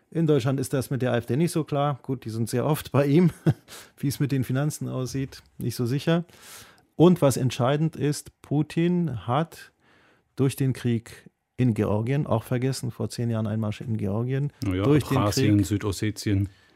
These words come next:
Speaker 1: durch den Krieg auch in der Ukraine, auch mit konventionellen Mitteln, mit Waffen, diese Nachkriegsordnung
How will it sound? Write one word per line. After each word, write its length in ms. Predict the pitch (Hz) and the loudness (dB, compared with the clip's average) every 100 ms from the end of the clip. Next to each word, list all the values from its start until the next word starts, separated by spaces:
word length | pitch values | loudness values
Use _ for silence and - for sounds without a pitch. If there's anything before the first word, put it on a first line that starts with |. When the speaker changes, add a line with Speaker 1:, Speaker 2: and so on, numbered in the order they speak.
| _ | _
Speaker 1:
durch 160 | - 123 | -4 0
den 100 | 135 | 0
Krieg 180 | 135 117 | 0 0
auch 140 | 120 | 0
in 60 | 127 | 0
der 120 | 120 | -2
Ukraine, 680 | 113 - 110 107 131 160 - - | -4 -4 -4 -2 0 -2 -4 -4
auch 380 | 131 160 - 127 | -2 -2 -2 -6
mit 240 | 120 - | -6 -6
konventionellen 840 | - 135 151 156 - 139 123 139 123 | -6 -2 -2 -4 -4 -6 -4 -4 -4
Mitteln, 440 | 104 135 160 165 - | -4 -4 -4 -4 -6
mit 200 | 110 - | -6 -6
Waffen, 460 | 98 - 180 226 - - - _ _ _ | -6 -2 -2 -2 -8 -20 -20 _ _ _
diese 220 | 117 117 | -6 -2
Nachkriegsordnung 840 | 131 180 - 135 - 101 101 98 | 0 -2 -2 -6 -4 -4 -4 -6